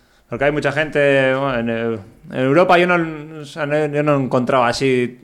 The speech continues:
tan abierta la gente, tan de dar, tan de que... No hay problema aquí, o sea, no te voy a dar lo que me sobra, sino te voy a dar lo que tengo. O sea,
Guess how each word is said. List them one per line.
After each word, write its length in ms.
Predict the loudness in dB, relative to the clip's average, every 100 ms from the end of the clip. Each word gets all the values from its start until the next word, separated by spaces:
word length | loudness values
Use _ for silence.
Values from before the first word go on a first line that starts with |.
| -20 -4
tan 260 | -4 -2
abierta 480 | -4 0 0 2 0
la 100 | -2
gente, 320 | -2 -4 -4
tan 540 | -4 -6 -6 -6 -6 -4
de 160 | -2
dar, 400 | 0 0 0 -2
tan 220 | -2 -2
de 180 | -2 -4
que... 440 | -2 -2 -4 -6 -18 _ _ -4
No 100 | -2
hay 60 |
problema 360 | 0 2 2 2
aquí, 200 | -2 -6
o 60 |
sea, 140 | -4 -4
no 140 | -2
te 80 | 2
voy 120 | 4
a 40 | 4
dar 140 | 2
lo 100 | 2
que 60 | 0
me 120 | 0
sobra, 320 | 2 2 0
sino 180 | -4 -4
te 80 | 0
voy 100 | 2
a 60 |
dar 140 | 2 2
lo 120 | -2
que 100 | -2
tengo. 400 | -2 -2 -6 -14 _
O 20 |
sea, 540 | -6 -2 0 -2 -4